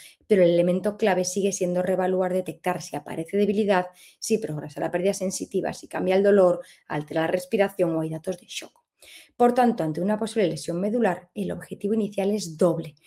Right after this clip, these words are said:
proteger frente al daño secundario cuando hay un riesgo mecánico y al mismo tiempo que no perdamos de vista la evolución neurológica. La seguridad que es explorar, comparar, registrar y reevaluar.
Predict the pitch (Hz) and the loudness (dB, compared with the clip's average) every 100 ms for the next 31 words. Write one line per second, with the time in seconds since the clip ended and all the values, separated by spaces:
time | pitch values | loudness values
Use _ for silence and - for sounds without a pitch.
0 | - _ - 185 180 - 226 208 165 160 | -20 _ 0 2 2 0 0 0 -4 -6
1 | - 156 170 175 175 196 208 214 170 165 | -6 -6 -6 -4 -2 0 2 2 0 -2
2 | 156 160 165 165 175 160 160 180 226 240 | -4 -2 -4 -4 -2 -2 0 2 2 2
3 | 285 175 - 180 - - _ - 240 240 | 2 2 2 0 -2 -18 _ 4 6 6
4 | 226 214 214 190 170 170 165 160 190 202 | 2 -2 -4 -6 -6 -6 -6 -2 -2 -2
5 | 202 196 196 185 - 165 160 156 156 - | -2 -2 -4 -4 -6 -6 -4 -6 -8 -4
6 | 170 208 - 208 165 156 160 156 160 - | -4 -4 -2 0 0 -2 -4 -2 -4 -4
7 | - - - - - - - 202 196 180 | -8 -10 -20 -20 -20 -12 0 0 2 0
8 | 190 220 226 247 233 208 - _ _ - | 2 2 0 2 2 2 -4 _ _ -10
9 | 170 - 175 165 165 160 151 - 175 160 | -10 -6 -2 0 0 -2 -6 -4 -4 -2
10 | 156 165 170 156 - 233 - - - - | -6 -6 -6 -6 -16 -16 -16 -14 -14 -2
11 | 214 240 226 - 208 - - - 160 139 | 0 0 -4 -4 -2 -2 -8 -6 -4 -4
12 | 104 - 90 - | -4 -4 -6 -6